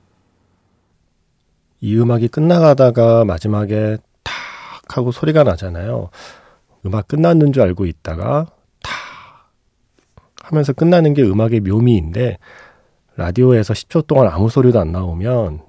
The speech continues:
난리 납니다. <laughs> 방송 사고가 됩니다. 그래서 제가 중간에 조금 편집해서 그 시간을 좀 줄이긴 했거든요.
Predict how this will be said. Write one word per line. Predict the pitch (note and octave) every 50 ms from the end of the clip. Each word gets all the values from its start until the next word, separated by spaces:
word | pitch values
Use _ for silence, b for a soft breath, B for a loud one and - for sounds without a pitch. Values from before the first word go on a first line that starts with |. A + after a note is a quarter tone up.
| _
난리 | - F2+ E2 E2+ F#2
납니다. | F2 D#2 C#2+ C#2 C#2 C#2+ - B B B B B B B B _
<laughs> | _ _ _ _ _ _ _ _
방송 | - - - - F2 - G#2 G2+
사고가 | F#2 - C3 C3 - D3 C3 B2+ A#2
됩니다. | - F2 D2+ D2+ D2+ - - - B B B B B B B B B B B B B B
그래서 | - - -
제가 | A2 - G2 G2 G2+
중간에 | G2 - A#2 G#2 G#2+ A2 G#2+ G#2+
조금 | - - - D#3+ E3 E3+ E3+ F3 E3+ D3+ - - C#3
편집해서 | - - D#3+ D#3+ D#3 D#3+ D#3 - - A#2+ - A2+ G2+ G#2 A2 G#2+ G2+ F2 E2 E2+ - _ _ b b b b b b b b b b _ _
그 | - - B2
시간을 | - - - D3+ C#3+ C#3 C3
좀 | B2+ A#2+
줄이긴 | - - - A#2+ B2+ C3+ B2 A#2 G#2+
했거든요. | A#2+ - - C3+ B2+ A#2 F#2 F2 F#2 A2+ B2+